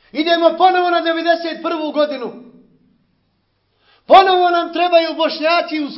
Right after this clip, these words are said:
Kazan. Ponovo nam trebaju Bošnjaci uz Rakicu, uz Ronaldinja.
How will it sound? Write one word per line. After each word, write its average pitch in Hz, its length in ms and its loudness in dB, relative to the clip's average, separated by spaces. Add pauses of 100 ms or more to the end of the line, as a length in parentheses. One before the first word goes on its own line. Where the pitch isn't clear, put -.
Kazan. 320 360 4 (1600)
Ponovo 370 340 6
nam 349 220 -2
trebaju 349 360 -2
Bošnjaci 311 800 -4 (120)
uz 254 200 -10
Rakicu, 320 760 -2 (1040)
uz 262 180 -4
Ronaldinja. 294 840 2